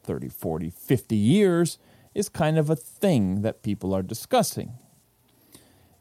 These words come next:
And they had Doctor John Reeve on, who is a friend and professor of church history at Andrews University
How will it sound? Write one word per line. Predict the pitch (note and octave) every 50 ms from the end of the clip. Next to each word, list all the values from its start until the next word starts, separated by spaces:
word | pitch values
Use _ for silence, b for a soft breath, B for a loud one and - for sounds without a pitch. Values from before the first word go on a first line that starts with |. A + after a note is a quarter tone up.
| -
And | - B2 B2 A#2+ B2 A#2+ A#2+ A#2+ A#2+
they | A#2+ D3 F#3
had | G#3 E3+ D#3+ E3 C#3 C3+ C#3+ C#3+ A#2
Doctor | A2+ A2 A2+ G#2+ A#2
John | G#2 G#2 A#2 G#2 G2+ G#2 G#2
Reeve | A2+ D3+ F#3 G3 F3+
on, | D#3+ A2 D3+ E3 E3 E3+ E3+ F3+
who | D#3 C3+ A#2+ A#2+ G#2+ -
is | - G#2 G#2 G#2 G#2 G#2 G2+ G#2 G#2 G2+ G2+ G2+ G#2 - - - - -
a | - - F#2+ F#2+
friend | F#2 - - - - A3+ A#3+ A3+ A3 G#3+ G#3 G#3 G3+ F3 E3 -
and | - C3 C3 C3 C3 C3 C3 C3 C3 -
professor | - C3+ A#2 - B2+ A#2 A2 - - A2+ A2+
of | - - A2 -
church | - G#2 F2+ -
history | - A2+ - - - G#2+
at | G2+ -
Andrews | - G2 F#2 F2 F2+ F2 D#2+
University | E2 F2+ F2+ F#2 A#2 E3 F3 - - D#3+ D#3 D3+ D3+ D3 D3 C#3+